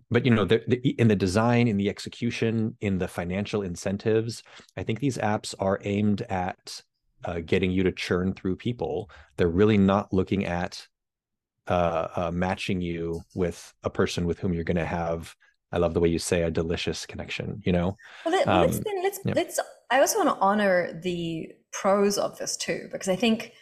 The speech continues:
Speaker 1: Totally.
Speaker 2: it can be e-, like, we're on, we're ten years in, we're jaded, and we're like, "Ugh." But
Speaker 1: <laughs>
Speaker 2: I also think, you know what sucked? It sucked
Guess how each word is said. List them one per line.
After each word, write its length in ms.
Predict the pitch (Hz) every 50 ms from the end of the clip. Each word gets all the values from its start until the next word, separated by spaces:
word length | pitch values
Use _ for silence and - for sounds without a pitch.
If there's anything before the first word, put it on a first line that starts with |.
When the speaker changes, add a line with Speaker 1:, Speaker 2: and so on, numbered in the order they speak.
| - _ -
Speaker 1:
Totally. 300 | - - - - 160 -
Speaker 2:
it 80 | 208 -
can 180 | - 247 220
be 80 | - 226 - - 214
e-, 80 | 214 202
like, 120 | 208 196
we're 140 | 220 277 311
on, 140 | 302 247 190
we're 100 | 247 262
ten 340 | 262 - - - 262 254 240
years 200 | 220 214 202 -
in, 180 | 180 185 196 208
we're 120 | 190 180
jaded, 640 | 170 151 - - 180 170 165 175 185 175 175 185 185
and 140 | 180 165 160
we're 100 | 160 165
like, 240 | 151 143 - - - -
"Ugh." 480 | 202 175 175 170 165 165 165 190 190 - - _ -
But 280 | 190 185 170 165 - - - - - _ -
Speaker 1:
<laughs> 520 | - 95 - 127 120 - - _ _ _ -
Speaker 2:
I 180 | 214 214 220
also 260 | 214 - - - 262
think, 300 | 220 - - 185 175 -
you 80 | - 180
know 80 | 202 220
what 120 | 202 -
sucked? 720 | - - - - - 156 131 165 247 - - - - - _ _ _ _ _ _ _ _ -
It 160 | - 233 226
sucked 600 | - - - - 240 240 285 285 254 - - -